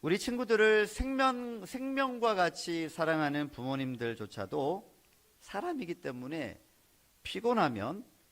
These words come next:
같이 자야 됩니다. 여러분, 가난아기를 키울 때 한번 생각을 한번 해보십시오. 그때 그나마 괜찮은 사람은 언제나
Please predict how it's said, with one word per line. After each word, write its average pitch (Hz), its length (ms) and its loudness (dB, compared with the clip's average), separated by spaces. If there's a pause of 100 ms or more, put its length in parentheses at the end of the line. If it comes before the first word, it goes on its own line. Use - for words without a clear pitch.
(220)
같이 170 520 -8 (440)
자야 123 320 -4
됩니다. - 360 -16 (1300)
여러분, 196 180 0
가난아기를 220 600 4
키울 208 260 -2
때 202 80 2
한번 165 180 -4
생각을 170 400 -2
한번 139 220 -2
해보십시오. 101 680 -8 (920)
그때 156 640 4
그나마 135 800 0 (480)
괜찮은 160 680 -2
사람은 139 600 -4
언제나 123 720 -4